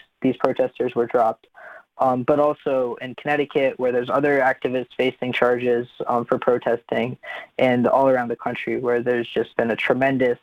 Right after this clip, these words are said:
um, shift towards, um, silencing, silencing political, um, collective political thought, basically.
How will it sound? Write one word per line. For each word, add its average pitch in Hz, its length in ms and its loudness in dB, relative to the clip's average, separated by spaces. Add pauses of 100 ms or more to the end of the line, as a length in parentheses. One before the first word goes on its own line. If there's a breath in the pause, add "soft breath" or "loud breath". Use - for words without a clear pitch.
(260)
um, 117 180 0
shift - 360 0 (720 loud breath)
towards, 120 480 2 (200)
um, 117 560 -2 (240)
silencing, 120 760 -2 (260)
silencing 117 460 0
political, 120 600 0 (240)
um, 113 360 0 (960)
collective 131 420 0
political 120 540 0
thought, 123 300 -2
basically. 135 540 -2